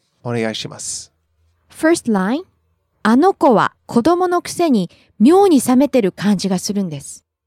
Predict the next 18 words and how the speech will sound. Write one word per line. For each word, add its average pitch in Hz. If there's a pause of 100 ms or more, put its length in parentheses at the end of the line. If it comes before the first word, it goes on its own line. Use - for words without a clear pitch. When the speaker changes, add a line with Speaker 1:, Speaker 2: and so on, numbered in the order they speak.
(220)
Speaker 1:
I 147
feel 220
like 226
that 247
student 190
is 139
a 131
bit 170 (140)
jaded 151 (100)
despite 233 (200)
being 165
a 127
child, - (320)
even 185
though 190
he's 151
a 127
child. 143